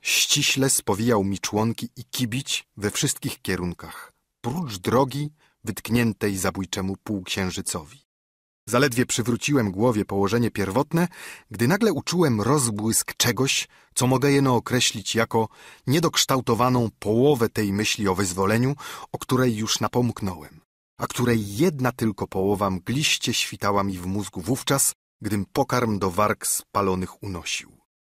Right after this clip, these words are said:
Obecnie myśl w całej pełni zjawiła się przede mną.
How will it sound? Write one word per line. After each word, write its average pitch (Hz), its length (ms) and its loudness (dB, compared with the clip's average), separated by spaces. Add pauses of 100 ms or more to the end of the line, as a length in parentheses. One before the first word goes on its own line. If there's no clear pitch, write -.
(120)
Obecnie 107 420 0
myśl 113 420 2
w - 120 -12
całej 143 400 2
pełni 104 480 -2
zjawiła 95 460 0
się 101 140 -4
przede 95 340 -4
mną. 78 280 -20